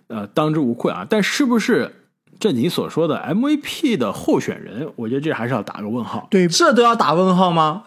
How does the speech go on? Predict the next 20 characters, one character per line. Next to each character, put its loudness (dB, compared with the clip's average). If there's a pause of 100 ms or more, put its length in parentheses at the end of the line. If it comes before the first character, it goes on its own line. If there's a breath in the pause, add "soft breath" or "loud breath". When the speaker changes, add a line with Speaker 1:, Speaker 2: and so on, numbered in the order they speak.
Speaker 3:
绝 4
对 2
不 4
用 4
打 4
问 2
号 2
呀， 0
至 0
少 4
候 2
选 0
前 2
五、 2
前 2
六 2
没 2
问 2
题 0
吧？ -2